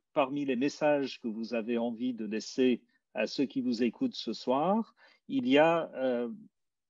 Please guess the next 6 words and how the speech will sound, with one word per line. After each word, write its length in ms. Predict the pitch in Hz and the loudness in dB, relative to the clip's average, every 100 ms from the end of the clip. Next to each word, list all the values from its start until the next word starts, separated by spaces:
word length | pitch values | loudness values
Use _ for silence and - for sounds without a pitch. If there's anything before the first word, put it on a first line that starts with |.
| _ - | _ -8
des 120 | 120 | -4
choses 480 | - 160 160 131 123 | 0 2 2 -2 -4
avec 280 | 120 123 | -4 -4
lesquelles 360 | 123 117 139 139 | -6 -2 0 0
vous 240 | 117 110 | -2 -4
aimeriez 580 | 127 127 107 117 127 117 | -2 -2 -2 -2 -2 -2